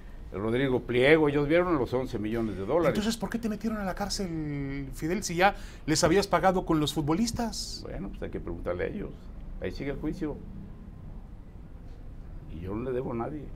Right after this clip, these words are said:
Speaker 1: O sea, ¿tú crees que yo hubiera aguantado tanto tiempo cuando ellos querían que les firmara, que les aceptara, que les debía yo dinero y me sacaban en veinticuatro horas?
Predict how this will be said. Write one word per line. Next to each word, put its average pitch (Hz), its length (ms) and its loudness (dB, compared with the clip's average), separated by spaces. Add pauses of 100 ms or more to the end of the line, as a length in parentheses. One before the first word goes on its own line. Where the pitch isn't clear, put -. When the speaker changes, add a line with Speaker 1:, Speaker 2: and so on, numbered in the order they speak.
(840)
Speaker 1:
O - 40 -14
sea, 104 260 0 (1900)
¿tú 156 140 4
crees 147 320 6
que 120 160 0
yo 127 100 0
hubiera 139 260 6
aguantado 104 640 2 (800)
tanto 127 360 2
tiempo 113 520 0 (1080)
cuando 110 260 4
ellos 135 440 2
querían 117 440 4
que 110 120 -2
les 92 140 -6
firmara, 113 640 2
que 104 100 -4
les 92 180 -4
aceptara, 101 520 0
que 98 100 -4
les 90 100 -6
debía 95 240 0
yo 110 140 0
dinero 104 400 0
y - 20 -2
me 98 120 -4
sacaban 110 400 0
en 90 100 -4
veinticuatro 107 540 -2
horas? 135 180 -2